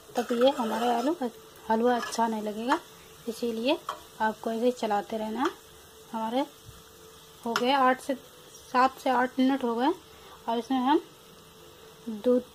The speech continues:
डाल लेते हैं, ऐसे चलाते रहेंगे। हमने अपना दूध डाल लिया इसमें, और इसमें अब चीनी भी डाल लेंगे।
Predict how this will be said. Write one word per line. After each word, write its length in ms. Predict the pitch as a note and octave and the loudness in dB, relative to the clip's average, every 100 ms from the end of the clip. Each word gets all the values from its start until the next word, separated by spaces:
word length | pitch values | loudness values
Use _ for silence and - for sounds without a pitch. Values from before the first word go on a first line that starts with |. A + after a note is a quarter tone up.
| - | -2
डाल 160 | A#3 | -2
लेते 300 | A#3+ B3+ B3+ | 0 0 2
हैं, 120 | D#4 G4 - - - - - - - - - - - - - - - - - A3+ | 2 2 -2 -20 -20 -20 -20 -20 -20 -20 -20 -20 -20 -20 -20 -20 -16 -12 -10 -4
ऐसे 200 | A3+ A#3+ | 0 0
चलाते 480 | - A3+ A3 - | 0 0 0 0
रहेंगे। 260 | B3 B3+ D#4 - - - - - | -2 0 0 -2 -8 -16 -16 -12
हमने 200 | A#3 A#3+ | -6 -4
अपना 220 | A#3+ B3+ C#4 | 0 2 2
दूध 280 | B3 A#3 | 2 2
डाल 200 | G#3 A3 | 0 -4
लिया 180 | A3+ A#3+ | -2 0
इसमें, 280 | B3+ - E4 - - - - - - - - - - - - - - - - - - - - - - - - - - - - - - - - - - - - - - | 0 2 2 0 -8 -14 -10 -10 -10 -10 -10 -10 -6 -6 -4 -4 -4 -6 -10 -8 -8 -8 -12 -6 -6 -6 -14 -20 -20 -20 -20 -16 -16 -10 -8 -8 -10 -10 -6 -6 -6
और 240 | G#3 G#3+ A#3 A#3 | -6 -6 -4 -4
इसमें 300 | G#3+ B3+ B3+ | -4 0 2
अब 120 | C4 - - - - - - - - - - | 0 -4 -10 -8 -8 -14 -20 -20 -20 -20 -10
चीनी 340 | B3 A#3 A#3+ | -6 -2 0
भी 100 | B3 | 2
डाल 200 | A#3+ A#3+ | 2 2
लेंगे। 300 | B3 C4 D#4 | 2 2 2